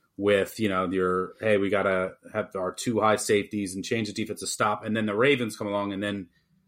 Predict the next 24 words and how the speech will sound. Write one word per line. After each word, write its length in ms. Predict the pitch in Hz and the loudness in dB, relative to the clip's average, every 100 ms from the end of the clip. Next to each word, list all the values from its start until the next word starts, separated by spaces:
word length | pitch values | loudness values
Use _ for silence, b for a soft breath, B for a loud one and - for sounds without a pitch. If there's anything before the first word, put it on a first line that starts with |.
| _ _ _ _ _ - | _ _ _ _ _ -2
you're 180 | 127 113 | 2 2
like, 160 | 107 113 | 0 -4
"Ah, 120 | 131 | 0
wait, 300 | 156 131 110 - _ | 4 4 0 -10 _
this 340 | 120 113 127 135 | -14 -10 -8 -6
is 140 | 120 | 0
not 240 | 131 131 | 4 4
no-, 120 | 123 120 | 4 0
who 160 | 113 | 0
we 80 | 123 | 0
normally 360 | 110 107 107 104 | 0 -2 -4 -2
play. 280 | 117 113 | 0 0
We're 120 | 117 110 | 2 0
not 180 | 113 | 0
used 160 | 110 - | -2 -6
to 60 | - | -4
prepping 420 | 120 110 107 95 | -2 -2 -2 -4
for 100 | 101 | -4
this." 320 | 101 110 - | -2 -2 -2
And 160 | 95 98 | -2 -2
then, 360 | 95 95 87 _ _ _ - | -4 -4 -8 _ _ _ -8
you 140 | 107 | -4
know, 120 | 101 95 | -2 2
they 260 | 104 95 | 2 2